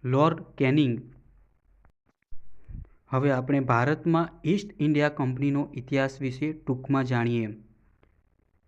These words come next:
ઈસવીસન સોળસોમાં ઈસ્ટ ઇન્ડિયા કંપનીની સ્થાપના કરવામાં આવી.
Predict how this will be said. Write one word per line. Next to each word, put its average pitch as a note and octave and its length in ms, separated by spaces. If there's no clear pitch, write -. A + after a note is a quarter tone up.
ઈસવીસન G3+ 600
સોળસોમાં D#3+ 840
ઈસ્ટ F#3+ 320
ઇન્ડિયા D#3+ 280
કંપનીની D#3 680
સ્થાપના C3 540
કરવામાં A2+ 460
આવી. A#2 300